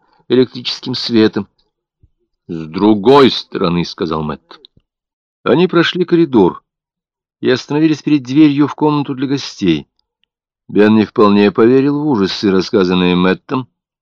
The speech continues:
но то, что он испытал когда-то сам, обдало его теперь волной удушливого страха.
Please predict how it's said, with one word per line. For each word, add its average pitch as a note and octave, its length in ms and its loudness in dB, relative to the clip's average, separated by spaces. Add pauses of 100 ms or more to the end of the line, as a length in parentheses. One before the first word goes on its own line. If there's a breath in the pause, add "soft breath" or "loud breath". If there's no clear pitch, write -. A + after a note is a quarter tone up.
но G2+ 320 2
то, B2+ 280 4
что - 200 0
он C#3 140 2
испытал C3 480 2
когда-то C3+ 460 -4
сам, A#2+ 560 -2 (580 soft breath)
обдало G#2 540 4
его F#2+ 200 4
теперь - 400 -4
волной F2+ 520 2
удушливого A#2+ 720 -8
страха. F#2+ 580 -8